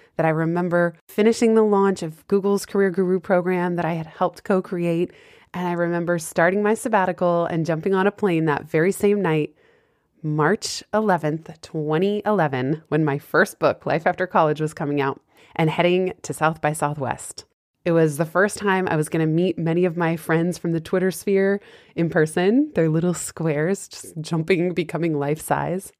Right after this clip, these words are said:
And I can't believe it, but here we are, it's ten years later. I am absolutely thrilled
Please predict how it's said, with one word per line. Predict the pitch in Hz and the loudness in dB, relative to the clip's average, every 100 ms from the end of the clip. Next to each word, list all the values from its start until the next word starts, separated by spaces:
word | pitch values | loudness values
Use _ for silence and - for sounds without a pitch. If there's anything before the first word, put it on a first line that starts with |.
| _ _ _ | _ _ _
And | 190 | -2
I | 196 | 2
can't | 208 233 | 2 4
believe | 262 302 269 | 4 2 2
it, | 247 - _ | -2 -6 _
but | - 175 | 0 0
here | 180 208 | 0 -2
we | 240 | 2
are, | 220 208 202 | 2 2 0
it's | 170 - | -6 -8
ten | 185 170 | -6 -4
years | 165 160 | -4 -2
later. | 151 135 131 131 _ _ _ _ _ | -2 -2 -4 -8 _ _ _ _ _
I | 180 190 196 | 0 2 0
am | 185 175 | -2 -4
absolutely | 185 175 156 - 156 165 - 160 156 - | -4 -4 -6 -4 -2 -2 -2 -2 -4 -6
thrilled | - 147 151 135 - - | -14 -6 -4 -2 -4 -12